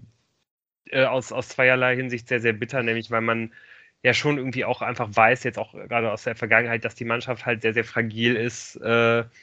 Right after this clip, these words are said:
mental und dass sie halt auf so einen, auf so einen Rückschlag meistens nicht besonders gut reagiert. Und, ähm, ja, einfach, äh, auch,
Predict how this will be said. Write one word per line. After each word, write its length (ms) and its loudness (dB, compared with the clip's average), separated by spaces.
mental 500 6
und 100 -4
dass 140 -6
sie 100 -6
halt 280 0
auf 200 -8
so 140 0
einen, 240 0
auf 120 0
so 140 0
einen 80 4
Rückschlag 500 4
meistens 480 2
nicht 180 -8
besonders 420 0
gut 220 -10
reagiert. 580 -2
Und, 580 0
ähm, 480 2
ja, 120 6
einfach, 340 -4
äh, 440 4
auch, 180 -4